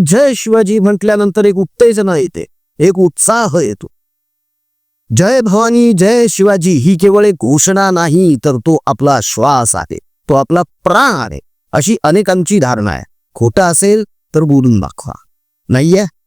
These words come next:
आहे ना, प्रभू श्रीरायांचं नाव आलं तोंडावर, प्रभू संभाजी राजांचं नाव तोंडावर आलं की धाम्यांमधलं रक्त सळसळायला लागतं. याच "जय भवानी, जय शिवाजी" या घोषणेनं शिवसेनेचा प्रवास सुरू झाला आणि तो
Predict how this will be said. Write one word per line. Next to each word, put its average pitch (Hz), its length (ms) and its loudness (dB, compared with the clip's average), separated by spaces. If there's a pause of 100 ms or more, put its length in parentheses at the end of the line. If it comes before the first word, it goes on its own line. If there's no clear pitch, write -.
(100)
आहे 104 220 0
ना, 160 180 -2 (460)
प्रभू 185 300 2
श्रीरायांचं 190 1080 0
नाव 143 200 0
आलं 131 260 0
तोंडावर, 101 380 0 (420)
प्रभू 180 320 2
संभाजी 196 520 0
राजांचं 180 540 0
नाव 165 180 2
तोंडावर 147 420 0
आलं 147 300 2 (300)
की 175 60 0
धाम्यांमधलं 160 680 2
रक्त 151 320 -2
सळसळायला 120 640 0
लागतं. - 280 -8 (480)
याच 202 360 0 (160)
"जय 214 240 2
भवानी, 202 640 2
जय 214 260 2
शिवाजी" 180 500 0
या 170 100 0
घोषणेनं 160 720 0 (280)
शिवसेनेचा 185 720 2
प्रवास 156 360 0
सुरू 160 280 0
झाला 151 280 0
आणि 151 280 0
तो 151 360 0